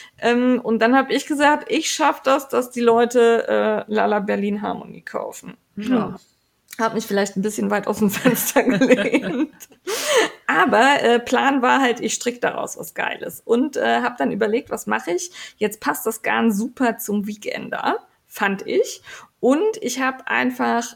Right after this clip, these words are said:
Speaker 1: mal abgewandelt. Also ich stricke den Weekender von Andrea René Nitz und, ähm, aus der Lala Berlin Harmony in Grau und so Anthrazit.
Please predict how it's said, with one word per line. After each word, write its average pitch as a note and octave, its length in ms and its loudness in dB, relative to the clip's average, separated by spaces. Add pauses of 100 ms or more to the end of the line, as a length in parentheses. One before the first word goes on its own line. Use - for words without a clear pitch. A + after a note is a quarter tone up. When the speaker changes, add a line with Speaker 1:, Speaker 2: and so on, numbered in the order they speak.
(120)
Speaker 1:
mal A3 260 0
abgewandelt. F3 760 -4
Also G3+ 180 -2
ich G#3+ 100 -2
stricke D#4 300 -6
den G3 240 -4
Weekender - 480 -4
von A#3+ 400 -6
Andrea G#3+ 960 -4
René G#3 440 -4
Nitz - 560 -6 (380)
und, C4 540 2
ähm, A3+ 680 2
aus A3+ 220 0
der A3 180 0
Lala G#3 240 0
Berlin G3 360 -2
Harmony A#3+ 400 -2
in G#3 520 -4 (360)
Grau G3 480 0
und G#3+ 640 -2 (460)
so - 240 -4
Anthrazit. - 880 -6